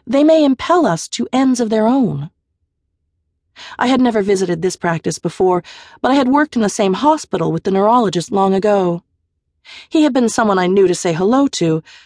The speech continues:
a well-liked man, a good doctor, married,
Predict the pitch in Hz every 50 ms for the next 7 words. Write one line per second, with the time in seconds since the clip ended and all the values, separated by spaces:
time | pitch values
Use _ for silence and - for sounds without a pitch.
0 | _ - - 294 294 311 349 339 320 269 226 202 190 - - 196 196 185 180 175
1 | 190 226 262 277 - _ _ _ - 196 185 - 226 190 170 196 190 190 185 -
2 | - 185 170 170 - - - - - - 254 269 262 226 190 170 156 160 -